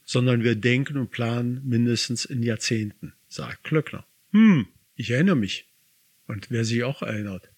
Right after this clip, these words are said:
schon am neunundzwanzigsten achten zweitausendneunzehn sagte die Bundeslandwirtschaftsminister, es geschehe Dramatisches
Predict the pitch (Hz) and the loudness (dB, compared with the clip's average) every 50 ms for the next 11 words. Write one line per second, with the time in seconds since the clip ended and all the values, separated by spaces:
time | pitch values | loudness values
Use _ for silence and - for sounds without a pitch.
0 | _ _ - - - 143 135 127 127 135 - - 123 113 113 107 107 110 113 127 | _ _ -8 -4 2 4 4 4 2 0 -4 -6 -6 -4 -4 -2 -2 0 2 4
1 | 135 139 139 127 - 139 127 113 - - 120 117 117 - - - - - - 113 | 4 4 4 2 2 0 0 0 -2 -4 -4 -4 -4 -2 -4 -4 -4 -6 -6 -6
2 | 101 92 - - - - 95 98 101 107 127 170 175 - - 113 95 87 - _ | -6 -6 -8 -10 -8 -8 -8 -6 -2 2 2 2 2 2 0 -2 -2 -4 -8 _
3 | _ _ _ _ _ _ _ _ - - - 120 113 110 - - 120 104 117 117 | _ _ _ _ _ _ _ _ -10 -6 -4 -2 -2 -2 -2 -2 0 2 2 2
4 | 104 110 117 120 131 127 123 - - - - - _ _ _ _ - 117 113 113 | 2 4 2 2 2 2 0 -2 -2 -6 -8 -14 _ _ _ _ -6 -4 -4 -4
5 | 107 - 127 123 - - 151 - - 165 151 147 156 147 - - 165 156 160 160 | -4 -4 -4 -2 -2 -2 -2 -2 -2 0 0 2 2 0 0 0 -2 -2 -2 -2
6 | - _ _ _ _ _ - - - - - 120 - - 156 143 143 143 127 131 | -6 _ _ _ _ _ -8 -6 -4 -2 0 0 2 4 4 4 4 4 2 0
7 | - 151 147 156 175 170 156 123 - 113 - - - - - - - | -2 0 0 2 4 4 4 2 0 -2 -6 -6 -6 -8 -12 -12 -14